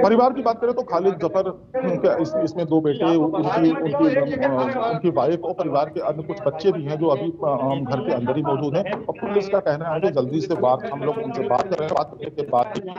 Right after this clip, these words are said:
उनको जल्द से जल्द उनको बाहर निकाला जाएगा और इस तरह की कार्रवाई को शुरू किया जाएगा। शासन से स्पष्ट निर्देश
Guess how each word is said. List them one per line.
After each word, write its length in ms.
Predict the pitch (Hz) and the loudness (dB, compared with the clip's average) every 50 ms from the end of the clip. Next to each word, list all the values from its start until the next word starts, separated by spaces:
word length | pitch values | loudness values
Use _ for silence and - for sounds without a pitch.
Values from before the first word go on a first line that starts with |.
| 202 190 | -8 -8
उनको 180 | 170 170 - 165 | -6 0 0 0
जल्द 240 | 196 196 147 147 139 | 0 0 -2 -2 -2
से 180 | 196 190 185 | -4 -4 -2
जल्द 140 | 156 - 131 | -2 -2 -2
उनको 180 | 131 131 123 131 | -2 -2 -4 -2
बाहर 240 | - 117 113 127 | -4 -2 -2 -2
निकाला 360 | - 165 - - - - - 139 | -2 -4 -8 -10 -10 -6 -4 -4
जाएगा 220 | 151 - 160 185 | -4 -2 -2 -2
और 60 | 180 | -2
इस 80 | 165 190 | -2 -2
तरह 320 | - - - - 185 185 | -6 -2 -2 -2 0 0
की 60 | 180 | -2
कार्रवाई 480 | - - 143 117 117 113 117 113 120 123 | -2 0 0 0 0 0 -2 -2 -4 -2
को 100 | 139 - | -4 -2
शुरू 200 | - - 160 147 | -2 -2 -2 2
किया 200 | - - 127 110 | 4 4 4 4
जाएगा। 360 | 110 110 107 - - - 202 | 4 2 0 0 -2 -2 -4
शासन 440 | 208 - _ - 226 226 233 262 247 | -4 -4 _ 2 2 2 2 -2 0
से 160 | - 233 185 | 2 0 0
स्पष्ट 340 | 233 - 226 208 - - 175 | 0 -2 -4 -6 -4 -4 -8
निर्देश 400 | 151 - _ - 147 165 180 180 | -8 -8 _ -6 -2 -2 -2 0